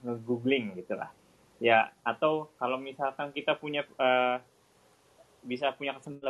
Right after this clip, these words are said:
lebih, misalnya pergilah kemana gitu, traveling lah kemana, di situ kita bakal bisa dapet sesuatu yang lebih gitu, misalnya dari lihat,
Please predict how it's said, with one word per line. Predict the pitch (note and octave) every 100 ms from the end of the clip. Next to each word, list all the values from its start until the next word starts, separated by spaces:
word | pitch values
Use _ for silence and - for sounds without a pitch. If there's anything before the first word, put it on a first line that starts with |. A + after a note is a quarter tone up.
| B2+
lebih, | D#3+ F3 B2+
misalnya | A#2+ B2 C#3+
pergilah | B2+ B2 E3+ G#3 A3 G3+
kemana | C3 A#2 B2 D#3
gitu, | C#3 B2 D3 C#3+
traveling | - G#2 - A2+ A2 C3+ C#3+
lah | C#3+
kemana, | A#2+ G#2 A2 C3 - _ _ -
di |
situ | G#2+ B2 -
kita | - D3+
bakal | A#2+ - G#2+ G#2 G#2 -
bisa | G#2+ -
dapet | A2 G2+ - B2+ - _ _ _ _
sesuatu | B2 A2 A#2
yang | A#2 A2+ A2+
lebih | A2 B2 G#2
gitu, | -
misalnya | G#2 G#2 G2
dari | G2
lihat, | F#2+ F#3+